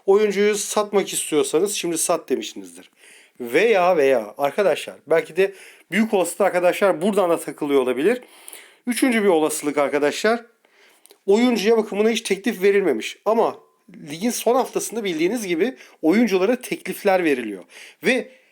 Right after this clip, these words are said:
oyuncuya herhangi bir şekilde teklif verilmişse o da aynı şekilde burada gördüğünüz şu şekilde, e, otomatikman antrenmana girmez. Oyuncunun eğer bir teklifi varsa hemen üzerine tıklayacaksınız. İlgili teklifi,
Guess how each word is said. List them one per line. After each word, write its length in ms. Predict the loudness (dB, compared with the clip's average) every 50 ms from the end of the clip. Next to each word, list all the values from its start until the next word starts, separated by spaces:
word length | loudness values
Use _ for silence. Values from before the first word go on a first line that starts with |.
| _ _ _ _ -4
oyuncuya 440 | -2 0 0 0 0 0 0 0 0
herhangi 480 | 2 0 0 0 0 0 0 0 0 0
bir 60 | 0
şekilde 400 | 0 0 0 0 2 0 0 0
teklif 440 | 0 -4 -4 -4 -4 -8 -6 -2 0
verilmişse 720 | 0 2 2 4 4 4 4 2 0 -2 -2 -2 -2 -6 -10 -20 -20 -8 -2
o 160 | 0 2 4
da 80 | 4 4
aynı 240 | 4 4 2 2 0
şekilde 500 | 0 0 -2 -2 -4 -4 -2 -2 0 0
burada 440 | 2 0 2 2 2 0 0 -2 -6 -4
gördüğünüz 460 | 0 2 2 2 2 0 -2 -2 -4
şu 140 | -6 -8 -8
şekilde, 560 | -4 -2 -2 -2 -4 -4 -4 0 0 0 0 -2 -10 -20 -20 -20 -20 -20 _ _ _ -20 _ -2
e, 600 | 2 2 4 4 4 2 2 0 -2 -2 -2 -4 -4
otomatikman 680 | -4 -2 0 0 0 0 -2 -4 -6 -2 -2 -2 -2 -2 -4
antrenmana 600 | -2 -2 -2 -2 -2 0 0 2 2 2 2 2
girmez. 560 | 0 0 -2 -2 -2 0 -2 -4 -6 -8 -16 -18 -20 -20 -20 _ _
Oyuncunun 460 | 2 2 4 4 4 4 2 2 2 4
eğer 240 | 4 4 2 2
bir 100 | 0 -2
teklifi 480 | -4 -4 -6 -4 -4 -6 -4 -4 -2 0
varsa 520 | 2 2 2 2 0 0 0 0 0 -2 -6 -18 -20 -10 _
hemen 260 | -2 2 4 4 4
üzerine 360 | 2 2 2 2 2 2 0
tıklayacaksınız. 920 | -2 -6 -6 -2 0 2 2 2 2 0 -2 -2 0 0 -2 -2 -4 -12 -18 -20 -20 -20 -20 -18 _
İlgili 400 | -4 -2 -2 0 2 2 2 2
teklifi, 840 | 0 0 -2 -2 -2 -2 -2 0 0 0 0 0 0 0 0 -4 -10